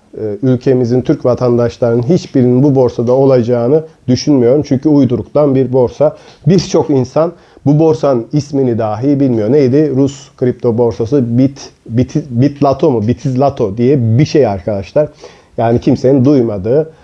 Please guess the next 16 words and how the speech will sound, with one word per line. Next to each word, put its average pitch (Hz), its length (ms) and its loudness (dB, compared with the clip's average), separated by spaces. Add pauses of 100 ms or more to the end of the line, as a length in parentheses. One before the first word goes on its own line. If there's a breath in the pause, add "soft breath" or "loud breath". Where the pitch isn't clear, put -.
(180 loud breath)
uyduruktan 139 680 0 (220)
bir 151 140 2
şey. 156 400 -2
Ama 143 260 2
bunu, 143 240 2 (100)
e, 117 640 0
kara 143 240 0
para 139 220 2
aklıyorsan 143 640 0
da 135 140 0
bunu 131 260 2
bu 139 60 -2
kadar 135 400 2
büyütmene 131 420 0
gerek 127 480 -2
yoktu 135 480 0